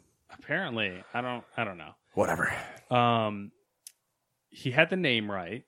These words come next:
Speaker 1: and he basically had the setting right, I think, originally. Well, anyways. I'll
Speaker 2: He
Speaker 1: just
Speaker 2: says
Speaker 1: read through it.
Speaker 2: Virginia.
Speaker 1: Yeah. We'll just read through it real quick. Um, so this is word for, like, this is exactly what he said in the
Speaker 2: I'm,
Speaker 1: Reddit
Speaker 2: I'm gonna
Speaker 1: post.
Speaker 2: interrupt. I'm telling you right now, I'm gonna interrupt the shit out of you during
Speaker 1: That's
Speaker 2: this.
Speaker 1: fine.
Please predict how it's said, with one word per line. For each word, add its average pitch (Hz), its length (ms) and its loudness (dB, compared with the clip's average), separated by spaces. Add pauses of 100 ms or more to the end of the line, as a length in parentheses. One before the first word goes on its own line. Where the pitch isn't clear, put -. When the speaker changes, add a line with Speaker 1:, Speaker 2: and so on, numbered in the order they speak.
(600)
Speaker 1:
and 127 100 -2
he 120 80 0
basically 147 560 0
had 113 440 0
the 101 100 -6
setting 107 400 0
right, 90 320 -10
I 104 60 -6
think, 110 280 -8
originally. 104 680 -8 (120)
Well, 135 140 2
anyways. 98 300 -4
I'll 104 80 -6
Speaker 2:
He 175 120 4
Speaker 1:
just 180 80 4
Speaker 2:
says 185 180 12
Speaker 1:
read - 20 -2
through 120 60 8
it. 107 40 6
Speaker 2:
Virginia. 87 420 -2 (280)
Speaker 1:
Yeah. 107 160 0 (1040)
We'll 170 120 4
just 151 120 -2
read 131 140 2
through 101 120 -8
it 90 60 -10
real - 100 -14
quick. - 300 -18 (400)
Um, 131 320 4
so 147 140 0
this 180 240 2
is 185 140 -2
word 139 340 2
for, 123 360 -2
like, 120 160 4
this 139 200 0
is 147 100 -2
exactly 113 600 -2
what 104 200 -2
he 104 120 -10
said 98 320 -6
in 95 140 -12
the 95 100 2
Speaker 2:
I'm, 120 140 6
Speaker 1:
Reddit 104 220 -2
Speaker 2:
I'm 120 140 8
gonna 120 160 10
Speaker 1:
post. 85 100 4
Speaker 2:
interrupt. 90 220 6
I'm 95 140 2
telling 104 180 4
you 92 60 4
right 90 140 6
now, 90 80 2
I'm 95 60 2
gonna 90 120 0
interrupt 82 280 -4
the - 60 -8
shit - 140 -6
out 82 80 -2
of 85 60 -6
you 90 60 -4
during 90 160 -4
Speaker 1:
That's 107 180 0
Speaker 2:
this. 95 60 -6
Speaker 1:
fine. - 80 -18